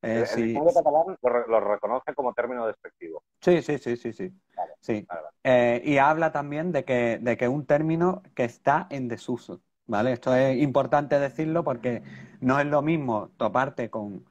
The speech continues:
Speaker 1: eh, la rae, que dice que es un adjetivo, eh, que tiene que ver con las personas que vienen de fuera, que, eh, un diccionario que dice que es un término que ya apenas se usa, que lo reconoce, mm, como algo,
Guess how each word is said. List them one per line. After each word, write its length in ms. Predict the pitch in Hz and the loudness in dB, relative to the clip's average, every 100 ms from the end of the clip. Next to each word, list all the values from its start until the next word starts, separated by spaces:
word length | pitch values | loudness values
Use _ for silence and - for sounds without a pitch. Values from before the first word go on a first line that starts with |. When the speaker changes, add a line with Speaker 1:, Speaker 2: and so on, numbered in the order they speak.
| _ _ - | _ _ -2
Speaker 1:
eh, 260 | 113 110 | 2 4
la 160 | 107 107 | 4 4
rae, 260 | 123 143 143 | 4 2 2
que 120 | 107 | -2
dice 260 | 107 123 | -2 -4
que 80 | 117 | -2
es 140 | 117 131 | -4 -2
un 120 | 123 | 0
adjetivo, 560 | 123 127 123 165 117 _ _ _ _ - | 0 0 2 0 0 _ _ _ _ -6
eh, 300 | 117 113 107 | 0 0 0
que 100 | 104 | -2
tiene 220 | 113 117 | -2 0
que 80 | 117 | 2
ver 140 | 113 | 0
con 140 | 107 113 | 2 0
las 120 | 107 | 0
personas 420 | 117 104 139 120 | -4 -4 -2 -2
que 140 | - 107 | -2 -2
vienen 280 | 110 117 | 0 2
de 100 | 120 | 0
fuera, 460 | 120 156 156 180 185 _ _ _ _ - | 0 2 2 0 -4 _ _ _ _ 2
que, 480 | 135 135 147 156 - | 4 4 2 0 -2
eh, 380 | 127 117 110 - | 0 0 0 -2
un 160 | 131 | -2
diccionario 640 | 127 117 131 120 131 147 160 | -2 -2 0 0 2 0 0
que 100 | 117 | -2
dice 380 | 107 - 139 - | -2 -2 -2 -2
que 100 | 117 | -8
es 180 | 104 - | -8 -10
un 180 | 117 117 | -8 -2
término 500 | 120 120 131 147 160 _ _ - | 0 2 2 0 -2 _ _ 0
que 180 | 127 107 | 2 4
ya 200 | 110 110 | 2 2
apenas 360 | - 113 120 | -2 -2 -2
se 120 | - 139 | -2 -2
usa, 240 | 160 185 | 0 0
que 100 | 156 | 0
lo 100 | 101 | -2
reconoce, 600 | 110 101 101 113 123 107 _ _ - | -4 -8 -8 -4 -4 -4 _ _ -16
mm, 200 | 90 95 85 - - 73 - | -12 -12 -12 -16 -18 -18 -4
como 320 | 113 104 104 | -2 2 2
algo, 400 | 123 135 117 104 | 2 2 -2 -6